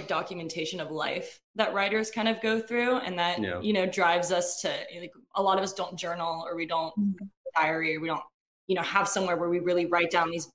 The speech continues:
Speaker 1: big moments in life. But I can play a song and know exactly where I was in life, where I was when I wrote it, how much I connected to it. And I think that that kind of drives us a lot as artists too, is just,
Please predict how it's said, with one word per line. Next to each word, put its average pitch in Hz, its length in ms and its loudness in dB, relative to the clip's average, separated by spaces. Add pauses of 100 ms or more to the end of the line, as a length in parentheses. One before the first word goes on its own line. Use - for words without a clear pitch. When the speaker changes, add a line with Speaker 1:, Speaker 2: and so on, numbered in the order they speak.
Speaker 1:
big 170 420 4
moments 170 480 -6
in 170 160 -2
life. 165 420 0 (380)
But 175 300 4 (180)
I 190 80 6
can 190 200 0
play 208 280 2
a 175 60 2
song 165 600 2 (540)
and 185 220 2
know 170 160 6
exactly 160 760 0
where 180 180 4
I 170 100 6
was 165 260 4
in 165 120 -2
life, 160 280 0
where 175 160 6
I 170 80 6
was 160 240 2
when 165 100 -2
I 160 80 -2
wrote 165 220 -4
it, - 100 -4 (300)
how 185 160 2
much 170 200 0
I 165 60 4
connected 160 600 -4
to 165 200 -4
it. 156 240 0 (420)
And 139 380 -2 (180)
I 165 40 -6
think 185 180 -2
that 156 120 0
that 143 200 2 (180)
kind 175 140 0
of 160 80 -4
drives 156 520 0 (300)
us 185 160 4
a 185 60 6
lot 160 180 4
as 160 120 0
artists 160 460 -2
too, 180 80 2
is 151 300 0
just, - 220 -6